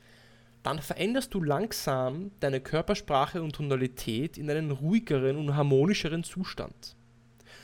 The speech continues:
Damit ver-, gehst du in den Modus des Leadings über, des Führens. Das heißt,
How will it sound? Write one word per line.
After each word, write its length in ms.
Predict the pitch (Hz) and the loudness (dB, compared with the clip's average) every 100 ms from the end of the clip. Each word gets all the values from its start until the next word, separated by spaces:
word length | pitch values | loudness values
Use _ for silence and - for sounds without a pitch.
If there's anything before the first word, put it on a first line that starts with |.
| - - - - _ | -20 -20 -20 -20 _
Damit 320 | - 135 202 - - - | 2 4 2 -4 -20 -16
ver-, 440 | 160 - 151 - 160 | -6 0 0 -2 -8
gehst 260 | - 165 - | -4 -4 -2
du 40 | |
in 220 | 180 175 170 | -4 -2 0
den 400 | 165 160 160 - | 0 0 -4 -8
Modus 420 | 151 139 143 175 - | 0 2 4 4 2
des 200 | 151 147 | -2 -2
Leadings 580 | 147 190 208 180 160 | -2 0 0 0 -2
über, 140 | 143 139 | -2 0
des 180 | 139 - | 0 -4
Führens. 640 | - 202 220 147 - - | -2 2 2 0 -6 -10
Das 140 | 143 | -2
heißt, 200 | 139 165 | 0 0